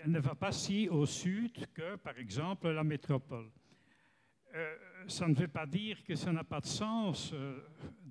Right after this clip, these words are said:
mettons, euh, d'insérer certaines communes, parce que je suis également fort préoccupé à ce qu'on dirait les, les communes périphériques, euh, qui pourraient être, euh, en,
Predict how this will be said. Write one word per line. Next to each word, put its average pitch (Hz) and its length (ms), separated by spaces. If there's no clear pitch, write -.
mettons, 156 500
euh, 131 400
d'insérer 139 720
certaines 147 540
communes, 180 420
parce 135 200
que 143 160
je 123 120
suis 139 240
également 131 440
fort 180 320
préoccupé 170 800
à 160 60
ce - 100
qu'on 135 160
dirait 117 320
les, 143 260
les 156 80
communes 175 440
périphériques, 139 920
euh, 151 480
qui 156 300
pourraient 165 460
être, - 240
euh, 147 260
en, 151 480